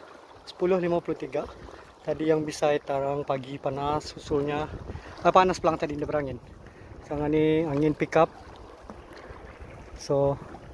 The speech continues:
landing lah. That's all for today. Semua Mar pun sudah landing. Sudah mau manyak balik kali sudah. Okey.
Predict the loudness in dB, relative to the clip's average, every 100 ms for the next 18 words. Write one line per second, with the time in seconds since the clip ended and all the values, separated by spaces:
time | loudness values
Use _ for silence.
0 | -16 -14 -14 -12 -14 -14 -16 -16 -16 -16
1 | -18 -18 -8 -2 2 4 4 2 -8 -16
2 | -16 -16 -16 -16 -16 -16 -16 -14 -2 -2
3 | 0 -2 0 2 0 -6 -6 -2 0 0
4 | 0 -2 -2 -2 0 2 2 0 -8 -16
5 | -14 -12 -12 -12 -4 0 2 4 2 0
6 | 0 2 2 0 -2 -2 -4 -8 -10 -14
7 | -16 -16 -14 -16 -16 -14 -14 -12 -12 -12
8 | -12 -12 -12 -12 -12 -12 -14 -16 -14 -2
9 | 2 4 2